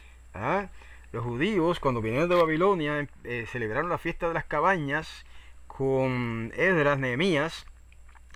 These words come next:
y dice ahí el relato histórico que ellos hicieron cabañas en los techos de sus casas. Qué lindo, ¿ok? Y el que no tiene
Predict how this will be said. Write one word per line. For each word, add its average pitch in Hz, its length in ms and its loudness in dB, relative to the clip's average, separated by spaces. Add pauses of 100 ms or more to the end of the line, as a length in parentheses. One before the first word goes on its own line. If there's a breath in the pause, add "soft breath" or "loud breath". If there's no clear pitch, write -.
(300 loud breath)
y 120 180 -4
dice 185 360 2
ahí 147 160 4
el 127 80 2
relato 117 440 0
histórico 110 640 -4 (360 loud breath)
que 123 360 0
ellos 160 340 2
hicieron 151 440 2
cabañas 139 540 2
en 117 80 -2
los 104 120 -6
techos 214 360 2
de 143 100 4
sus 120 180 -6
casas. 214 600 -4
Qué 131 220 -8
lindo, 160 420 -8 (240)
¿ok? 101 260 -10 (760)
Y 113 100 -4
el 117 80 -6
que 120 120 -4
no 139 140 -2
tiene 170 400 0